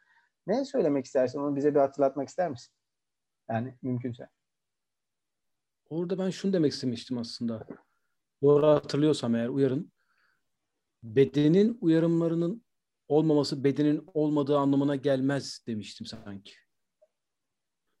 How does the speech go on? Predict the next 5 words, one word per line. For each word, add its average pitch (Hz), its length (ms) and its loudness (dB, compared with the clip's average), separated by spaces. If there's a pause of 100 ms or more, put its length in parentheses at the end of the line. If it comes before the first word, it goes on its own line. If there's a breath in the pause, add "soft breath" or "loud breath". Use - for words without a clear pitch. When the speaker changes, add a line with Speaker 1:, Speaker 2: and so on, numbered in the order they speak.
(180)
Speaker 2:
Her 160 120 4
halükarda 139 540 2
beden 165 500 4
oradaydı 127 840 -2 (580)
Speaker 1:
Hı. 120 60 -14